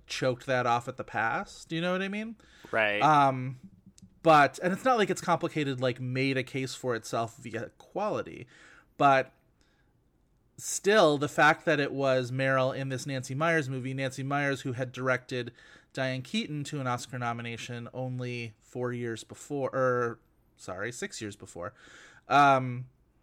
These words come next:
Speaker 1: for Something's Gotta Give, that even, s-, like, that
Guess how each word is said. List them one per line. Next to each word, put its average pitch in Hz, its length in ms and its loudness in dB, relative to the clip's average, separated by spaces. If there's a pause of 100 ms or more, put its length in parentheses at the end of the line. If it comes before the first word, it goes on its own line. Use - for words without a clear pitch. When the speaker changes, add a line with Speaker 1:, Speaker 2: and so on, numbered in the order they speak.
(140)
Speaker 1:
for 127 580 0
Something's 139 400 -8
Gotta 113 200 -4
Give, 117 640 -4 (680)
that 131 400 4 (1040)
even, 175 280 2
s-, - 220 -6
like, 147 420 0 (200)
that 151 360 4